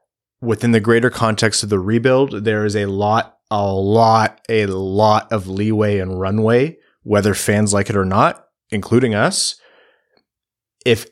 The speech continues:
any coach in the league had that kind of game and didn't make those changes that you s-, just said, that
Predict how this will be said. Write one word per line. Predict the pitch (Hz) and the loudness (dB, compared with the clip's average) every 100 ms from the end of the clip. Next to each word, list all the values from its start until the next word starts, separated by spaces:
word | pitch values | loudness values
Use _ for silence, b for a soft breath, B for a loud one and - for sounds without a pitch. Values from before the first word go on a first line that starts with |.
| - | -4
any | 123 131 120 | 0 0 0
coach | - 113 107 - | 2 0 2 0
in | |
the | 101 | 0
league | 95 95 90 | 2 0 -2
had | - 95 90 | -4 -4 -2
that | 90 92 - | -2 -2 -4
kind | 101 92 | -8 -8
of | |
game | 87 87 95 104 | -6 -6 -4 -4
and | 98 92 | -6 -4
didn't | 95 104 - | -2 -2 -2
make | 104 92 | -6 -4
those | 95 95 | -6 -6
changes | - 95 95 | -6 -6 -6
that | 92 - | -8 -8
you | 98 | -8
s-, | 92 - | -8 -10
just | - 95 - | -8 -8 -6
said, | - 107 139 - b b | -6 -4 -4 -6 b b
that | - 98 95 - | -10 -4 -2 -4